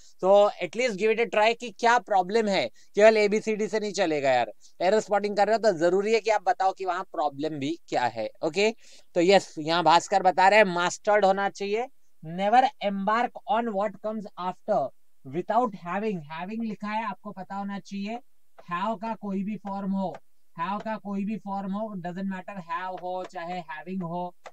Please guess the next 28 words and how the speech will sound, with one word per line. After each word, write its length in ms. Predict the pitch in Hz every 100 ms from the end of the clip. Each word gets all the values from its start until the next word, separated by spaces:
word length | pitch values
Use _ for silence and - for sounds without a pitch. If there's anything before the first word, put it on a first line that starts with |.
| - 180
इसके 260 | 180 - 220
साथ 200 | 220 202
थर्ड 400 | - 190 185 185
फॉर्म 340 | 175 165 165 143
ही 260 | 175 202 -
आता 260 | 143 - 151
है। 240 | 143 143
अगर 160 | 143 165
has 440 | 151 180 175 180
had 140 | 180
भी 100 | 180
लिखा 200 | 175 180
है 80 | 214
तो 180 | - 190
भी 100 | 185
थर्ड 240 | 175 160
फॉर्म 220 | - 156 156
ही 60 | 156
आएगा। 420 | 185 160 143 135 - - - 196
तो 20 |
having 560 | 160 165 170 202 175 165
master 440 | 175 - 240 233
नहीं 220 | 220 208
हो 100 | 202
सकता, 300 | 180 170 185
क्या 180 | 175 185
होना 260 | 180 175 170
चाहिए? 380 | - 165 170